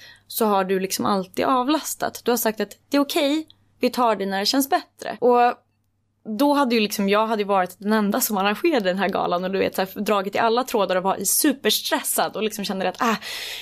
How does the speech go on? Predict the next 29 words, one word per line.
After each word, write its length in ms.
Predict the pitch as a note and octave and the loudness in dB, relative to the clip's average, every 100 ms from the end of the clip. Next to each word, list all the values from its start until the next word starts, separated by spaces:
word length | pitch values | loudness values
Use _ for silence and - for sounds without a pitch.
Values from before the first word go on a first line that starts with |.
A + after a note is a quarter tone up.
| - | -2
jag 140 | A#3+ | 0
orkar 380 | C#4+ B3 - C4+ | 2 2 0 0
inte. 340 | A#3 F#3 - - | 0 -2 -4 -2
Och 100 | G3+ | 0
det 80 | |
var 120 | G#3+ A3 | 2 0
liksom, 280 | G#3 G3+ | -2 -4
det 60 | G3 | -4
var 80 | G#3+ | -4
tufft 400 | - D#3+ - G3+ | -2 -2 0 -2
att 60 | |
vara 100 | G3 | 2
ledare 540 | G#3 G#3+ F#3 G#3+ B3 F3+ | 2 4 4 2 2 0
just 280 | F3+ F#3 - | -4 -8 -2
där, 140 | A2 | -2
just 240 | A2 F#3 - | -2 -4 -2
då, 180 | - | -2
för 120 | F#3 G3 | -2 -4
att 60 | |
man 100 | G3 | -4
kände 320 | F#3+ F#3 F#3 | -4 -4 -4
att, 100 | - | -4
ja, 60 | - | -2
men 240 | G#3+ G3+ G#3 - - - F3+ - | -2 -2 -6 -18 -14 -8 -6 0
när 180 | A3+ | 2
ska 160 | A3 A3+ | 2 0
jag 280 | A#3 C#4 C4 | 2 2 0
få 120 | A3+ | -4
vila, 400 | F#3+ - F2 | -4 -6 -8